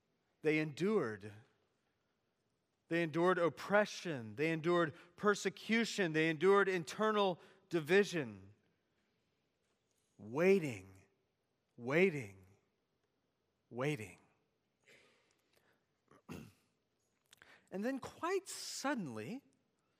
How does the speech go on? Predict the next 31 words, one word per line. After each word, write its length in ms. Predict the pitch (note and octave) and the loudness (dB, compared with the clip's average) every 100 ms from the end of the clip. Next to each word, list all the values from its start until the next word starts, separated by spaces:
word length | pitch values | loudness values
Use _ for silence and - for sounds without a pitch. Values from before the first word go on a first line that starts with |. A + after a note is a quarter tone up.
| _ _ _ _ _ | _ _ _ _ _
we 100 | G#3+ | -2
have 220 | C#4+ A#3+ | -2 -2
John 240 | E3 F#3+ C4+ | 0 2 2
the 80 | |
Baptist. 800 | A3 D#4 F4+ - A#2 - - - - _ _ _ _ | 4 4 4 -2 -10 -12 -18 -20 -20 _ _ _ _
Mark's 260 | F#3 E4 - | 0 0 2
gospel, 460 | F3+ A#3+ D4+ - | 6 6 4 0
I 60 | G#3 | 0
mean, 80 | F3+ | 2
he's 200 | C#4 - | 2 2
just 240 | E4 - | -2 -2
like, 380 | A#3 D#3 A#3 - _ _ _ | 0 0 -2 -8 _ _ _
"Here's 220 | F3 C#4 | 0 0
John." 520 | E3+ A3 F4 E4 D3 C3 | 4 6 8 6 4 -2
You, 120 | G3 | 0
we 100 | A3+ | 4
have 100 | B3+ | 4
more 160 | D4+ | 4
history 460 | A#3+ D4 - D#4 B3+ | 2 0 -2 -2 0
about 280 | G#3 A3+ G3 | 4 4 4
John 260 | A3 A3+ | 4 2
in 200 | G3 E3 | 2 -2
Luke, 380 | G3+ G#3+ A3 - - - - - | 2 4 2 -4 -20 -20 -12 2
um, 300 | F#3+ F#3+ F#3 - - | 4 4 0 -8 0
but 140 | G#3+ | 0
to 100 | A#3 | 2
the 120 | G#3+ G3 | 2 2
general 600 | D#3+ A3+ D4+ B3 G3+ F#3+ F3 | 4 2 6 6 6 4 2
Israel, 640 | A3+ G#3+ A3 G3+ F#3 - - | 2 2 4 4 4 -2 0
Israeli 680 | F#3+ F3+ F#3 G3 G3+ G#3 | 0 0 0 4 6 4
population, 1040 | F#3 G#3 G3 F#3+ D#3 F3 B3+ - D3 D#3 | 4 4 4 4 4 6 4 -2 -4 -4